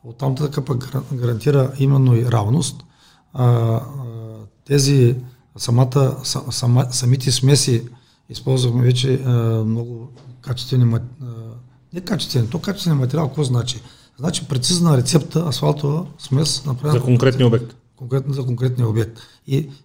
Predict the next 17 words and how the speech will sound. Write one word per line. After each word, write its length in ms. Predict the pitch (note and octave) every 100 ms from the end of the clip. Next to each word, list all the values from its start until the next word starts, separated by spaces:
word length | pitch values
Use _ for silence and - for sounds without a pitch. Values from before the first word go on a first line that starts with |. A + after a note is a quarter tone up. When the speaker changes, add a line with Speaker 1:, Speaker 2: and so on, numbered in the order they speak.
| -
Speaker 1:
да 120 | C3+
спазваш 440 | B2 E3 D#3 D3+
ония 180 | D3+ D#3
съотношения. 600 | C#3+ C#3 D#3 B2 C#3+ A#2
Как 200 | B2 D#3+
да 100 | D3+
ти 120 | B2+
бъде, 320 | C3+ D#3 C#3 C3 C#3 -
защото 260 | - D#3
какво 260 | C#3 C3 F#3+
е 60 | G3
качествената 480 | F3 E3 D3 B2
смес? 240 | A#2 A#2 G#2+
Сме-, 160 | -
качествената 540 | G3 F3+ F3+ G3+ E3 D3
смес 300 | D#3+ E3+ -
е 160 | C#3+